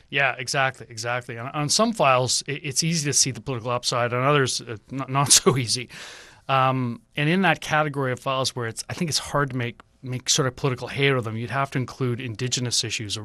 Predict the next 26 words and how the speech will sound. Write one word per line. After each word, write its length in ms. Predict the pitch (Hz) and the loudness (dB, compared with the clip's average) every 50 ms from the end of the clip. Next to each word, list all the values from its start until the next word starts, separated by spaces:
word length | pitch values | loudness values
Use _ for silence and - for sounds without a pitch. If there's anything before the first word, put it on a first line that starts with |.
| 120 - | -8 -8
a 60 | 123 | -6
really 300 | 113 110 131 131 123 120 | -2 0 2 2 2 2
big 240 | 101 - 120 110 - | 0 -2 -4 0 0
subject 380 | - - 113 101 - 117 - - | 0 0 0 -2 -6 -10 -10 -8
for 80 | 127 | -8
the 80 | 113 113 | -8 -6
Trudeau 260 | - - 120 113 113 | -4 -4 -4 -4 -4
government. 440 | 104 117 117 117 117 110 107 104 - - - - - - _ - | -2 -2 -4 -4 -4 -6 -10 -12 -14 -20 -20 -20 -20 -20 _ -6
It's 100 | - - | -2 0
so 160 | - 151 147 | 0 0 0
complex 600 | - - - 117 110 104 - 117 110 107 - - - | -2 -4 -4 -4 -4 -6 -6 -8 -6 -4 -2 -2 -2
and 120 | 110 101 | -2 -2
so 260 | - - 127 117 120 | -2 -2 0 -2 -2
deeply 360 | 104 - 123 120 - - 117 | -4 -4 -6 -6 -4 -4 -6
rooted. 460 | 107 104 117 120 120 113 107 104 - - - - - - - - - _ _ - - | -4 -4 -4 -4 -2 -4 -4 -8 -10 -16 -20 -20 -20 -20 -20 -20 -20 _ _ -2 2
I 80 | 139 | 4
asked 300 | 143 147 156 180 185 - | 6 6 6 4 4 2
for 80 | - 180 | 2 2
an 60 | 160 | 2
interview 260 | 156 147 - - 135 | 2 0 -2 -2 -2
with 120 | 131 120 120 | -2 -2 -2
Indigenous 460 | 120 117 135 131 120 131 127 120 - | -2 0 0 0 0 0 0 2 2
Services 460 | - - 147 151 151 - - 120 - | 2 2 2 2 2 0 -2 -2 -2
Minister 240 | 131 117 - - 113 | -2 -4 -4 -6 -6
Jane 260 | 101 - 120 117 110 | -6 -4 -4 -2 -4
Philpott 800 | - - - - 147 147 156 160 - - 123 110 110 110 113 - | -4 -6 -2 4 4 4 4 4 2 0 0 0 0 -2 -4 -8